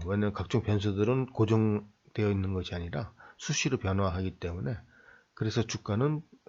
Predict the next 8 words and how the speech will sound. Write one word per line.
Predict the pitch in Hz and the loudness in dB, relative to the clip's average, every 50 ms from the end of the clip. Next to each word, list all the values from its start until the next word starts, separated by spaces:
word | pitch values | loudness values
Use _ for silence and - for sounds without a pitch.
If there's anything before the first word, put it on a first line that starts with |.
| - | -4
어, | 117 104 98 95 92 90 90 85 85 85 - - | -2 0 0 0 0 -2 -4 -4 -6 -10 -10 -6
계속 | - - 104 101 101 - | -2 -2 -2 -2 -4 -4
변-, | - 107 117 117 117 117 - - - - - - - | 0 2 2 2 2 0 -2 -8 -16 -18 -18 -20 -6
변동을 | - 113 117 120 110 110 110 113 120 127 123 | 0 4 4 6 6 6 6 4 4 2 0
거듭하는 | - 110 98 85 87 98 104 107 | 0 -2 -2 0 0 0 0 0
것이다. | 98 92 - - - - 90 80 - - _ - - - - - - - - - - - _ _ | 0 -2 -4 -4 -4 -4 -4 -4 -8 -14 _ -20 -20 -20 -20 -20 -20 -20 -20 -20 -20 -20 _ _
그러니까 | - 131 139 143 139 135 135 139 | -2 2 4 4 4 4 4 4
우리, | 131 127 131 | 4 4 2